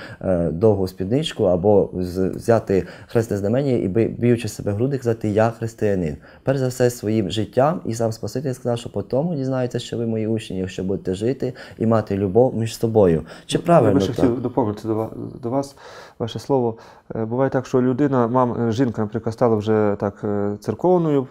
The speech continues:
Speaker 2: православною, там, і вже хоче тримати, наприклад, Великий піст, так, як воно має бути. Від А до Я, там, хліб і вода, і все. А чоловік невіруючий, наприклад, і ще далеко, він, в нього робота, то.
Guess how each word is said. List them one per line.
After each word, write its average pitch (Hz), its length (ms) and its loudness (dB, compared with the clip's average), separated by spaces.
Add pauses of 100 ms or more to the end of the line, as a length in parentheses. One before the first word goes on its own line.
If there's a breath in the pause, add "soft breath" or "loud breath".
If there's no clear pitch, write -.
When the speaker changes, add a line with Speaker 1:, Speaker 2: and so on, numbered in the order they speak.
(140)
Speaker 2:
православною, 127 800 0 (440 loud breath)
там, 117 320 -2
і 156 180 2
вже 127 240 0
хоче 117 300 -4
тримати, 120 320 0
наприклад, 107 580 0
Великий 113 300 0
піст, 175 340 -2
так, 160 120 2
як 131 120 0
воно 123 140 0
має 110 220 4
бути. 95 340 -6 (220)
Від 113 220 -4
А 139 140 4
до 110 120 0
Я, 143 220 0
там, 107 360 -4
хліб 123 280 -2
і 110 40 2
вода, 127 420 2 (460 loud breath)
і - 20 -8
все. 110 280 0
А 113 60 2
чоловік 175 320 2
невіруючий, 107 500 0
наприклад, 98 460 -4
і 107 40 -4
ще 120 140 -2
далеко, 120 460 4
він, 110 160 -2
в 110 40 -8
нього 104 300 0
робота, 127 320 2
то. 120 200 -4